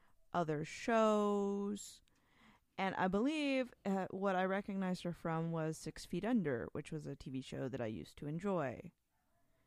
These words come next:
It's Frances Conroy. And in looking further into her,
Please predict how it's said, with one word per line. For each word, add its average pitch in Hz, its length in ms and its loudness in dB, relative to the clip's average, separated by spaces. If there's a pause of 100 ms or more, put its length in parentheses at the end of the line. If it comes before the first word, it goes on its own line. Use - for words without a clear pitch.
(200)
It's - 320 -10 (220)
Frances 170 400 -2
Conroy. 175 760 0
And 208 140 4
in 220 120 4
looking 220 400 -2
further 165 380 -2
into 269 340 -4
her, 165 360 -4